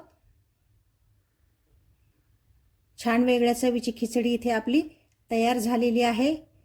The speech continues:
ह्या खिचडीवरती लिंबू पिळून, ओलं खोबरं घालून तुम्ही खाऊ शकता. खूपच भन्नाट चव लागते हिची.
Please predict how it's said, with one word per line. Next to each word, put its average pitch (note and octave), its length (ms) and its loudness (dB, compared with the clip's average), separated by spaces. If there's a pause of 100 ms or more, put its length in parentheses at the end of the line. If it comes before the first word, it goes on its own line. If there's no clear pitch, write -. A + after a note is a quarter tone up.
(240)
ह्या D4+ 160 2
खिचडीवरती B3+ 680 2
लिंबू A#3+ 320 4
पिळून, A#3 400 0
ओलं B3 320 0
खोबरं A#3+ 320 2
घालून A3+ 280 0
तुम्ही A#3+ 320 2 (380)
खाऊ B3 260 0
शकता. A#3+ 600 -4 (120)
खूपच B3 340 -2
भन्नाट B3 360 2
चव B3+ 240 -2
लागते B3 340 -2
हिची. B3 440 -2